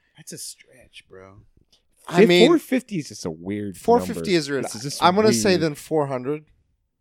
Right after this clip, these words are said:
Speaker 1: Three fifty is weird. I'm saying three fifty.
Speaker 2: I mean, uh,
Speaker 3: Yeah, the fifties are not gonna f-
Speaker 1: All right, let me, let me correct you guys. Three forty-nine ninety-nine.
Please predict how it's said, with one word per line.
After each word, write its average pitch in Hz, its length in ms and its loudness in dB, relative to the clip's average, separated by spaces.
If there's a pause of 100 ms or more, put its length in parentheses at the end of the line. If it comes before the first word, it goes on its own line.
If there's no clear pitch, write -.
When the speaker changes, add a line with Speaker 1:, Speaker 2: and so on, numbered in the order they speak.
Speaker 1:
Three 156 160 -8
fifty 190 300 -10
is 104 100 -10
weird. 101 200 -8
I'm 113 100 -8
saying 120 220 -10
three 104 120 -12
fifty. 110 400 -14 (260)
Speaker 2:
I 98 60 -20
mean, 101 420 -18
uh, - 200 -20
Speaker 3:
Yeah, 120 180 -10
the 104 100 -12
fifties 151 540 -6
are 92 120 -6
not 92 260 -10
gonna 80 180 -16
f- - 100 -20
Speaker 1:
All 120 60 -8
right, 117 100 -6
let 117 120 -8
me, 131 120 -6
let 123 140 -12
me 131 160 -8
correct 113 340 -12
you 104 80 -18
guys. 95 220 -14 (340)
Three 160 340 -4
forty-nine 151 720 -6
ninety-nine. 113 720 -12